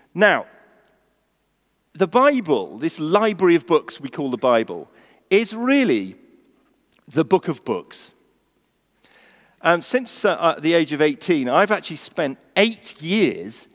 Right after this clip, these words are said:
in tertiary education. That's why I can barely change a light bulb. And those eight years in tertiary education were all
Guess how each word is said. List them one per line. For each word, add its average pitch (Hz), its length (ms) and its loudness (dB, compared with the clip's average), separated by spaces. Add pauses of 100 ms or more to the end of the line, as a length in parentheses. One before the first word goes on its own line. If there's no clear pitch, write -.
(240)
in 135 200 -8
tertiary 156 580 -2
education. 123 760 -6 (880)
That's 175 220 -2
why 151 180 2
I 147 60 2
can 135 180 -6
barely 127 300 0
change 117 260 -8
a 120 60 -6
light 139 280 -4
bulb. 73 340 -14 (2000)
And 170 160 2
those 285 220 4
eight 247 200 0
years 214 220 2
in 175 80 -10
tertiary 160 420 0
education 147 720 -4 (260)
were 151 180 2
all 190 600 2